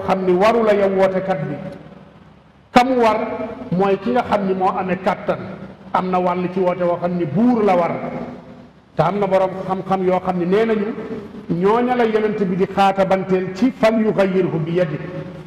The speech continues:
ndax buur moo mën a soppee ci loxo. Ndax boo gisee ku def naka su dul noonu, nga jël sa jaasi cor ko,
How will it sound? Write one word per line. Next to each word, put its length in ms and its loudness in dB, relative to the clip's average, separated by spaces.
ndax 200 2
buur 260 4
moo 180 4
mën 160 2
a 40 0
soppee 380 0
ci 100 2
loxo. 240 0
Ndax 180 0
boo 160 4
gisee 240 0
ku 80 0
def 160 0
naka 240 -4
su 60 -2
dul 160 -2
noonu, 260 0
nga 180 2
jël 160 2
sa 160 0
jaasi 380 0
cor 220 2
ko, 160 2